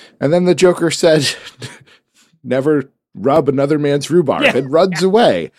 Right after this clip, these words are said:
Speaker 1: And for whatever reason, it was just could not stop laughing. It was so funny.
Speaker 2: Yeah, that was good.
Speaker 1: Uh,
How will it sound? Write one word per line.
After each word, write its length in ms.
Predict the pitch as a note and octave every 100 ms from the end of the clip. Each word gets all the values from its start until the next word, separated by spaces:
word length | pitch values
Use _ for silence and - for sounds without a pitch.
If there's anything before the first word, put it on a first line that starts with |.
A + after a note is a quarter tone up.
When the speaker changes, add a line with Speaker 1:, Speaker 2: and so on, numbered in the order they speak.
| -
Speaker 1:
And 180 | C#3+ D3
for 200 | D#3 D3
whatever 420 | C#3+ D#3+ G3 F3
reason, 460 | E3+ F#3+ C3+ D#2+ -
it 100 | C3+
was 120 | C3
just 380 | - B2+ - _
could 340 | - - F3 A#2+
not 220 | A#2+ F2
stop 300 | - D2+ -
laughing. 320 | C#2 C#2+ E2+
It 80 | D2
was 140 | C#2+
so 240 | - - C2
funny. 240 | - G1+ -
Speaker 2:
Yeah, 460 | G2 G#2 G2+ G2+ G#2+
that 120 | G#2
was 120 | F2+
good. 240 | _ _ _ - - _ -
Speaker 1:
Uh, 300 | E3 D#3+